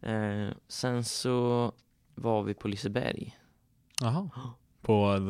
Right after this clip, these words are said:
Speaker 2: deras
Speaker 1: Halloween.
Speaker 2: Halloween party, eller
Speaker 1: Ja.
Speaker 2: vad det heter. S-, gick du på den spökhusgrejen?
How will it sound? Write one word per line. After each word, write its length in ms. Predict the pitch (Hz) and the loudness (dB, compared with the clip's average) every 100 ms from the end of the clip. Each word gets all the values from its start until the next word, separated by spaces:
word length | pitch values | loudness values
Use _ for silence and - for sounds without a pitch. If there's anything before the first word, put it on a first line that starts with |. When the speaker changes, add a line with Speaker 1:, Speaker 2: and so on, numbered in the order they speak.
| 101 | 0
Speaker 2:
deras 600 | 101 95 95 - - - - | 0 0 -2 -6 -10 -10 -8
Speaker 1:
Halloween. 580 | 117 110 107 117 - - 117 - - | -4 0 0 -2 -4 -10 -14 -18 -4
Speaker 2:
Halloween 460 | 113 113 113 113 | 4 6 8 6
party, 340 | 101 101 - 101 - - | 2 -2 -4 -8 -8 -4
eller 140 | 110 | 2
Speaker 1:
Ja. 120 | 101 | 2
Speaker 2:
vad 80 | 101 | 2
det 60 | 101 | -2
heter. 260 | 98 101 - - - - _ _ _ - | -4 -8 -12 -20 -20 -20 _ _ _ -16
S-, 200 | - - | -12 0
gick 260 | 127 123 | 6 6
du 80 | 131 | 4
på 360 | - 117 110 104 | 4 6 6 4
den 260 | 101 98 | 2 0
spökhusgrejen? 1040 | 95 - 95 - 101 95 - - 110 113 | 0 0 0 -2 -4 -4 -8 0 2 2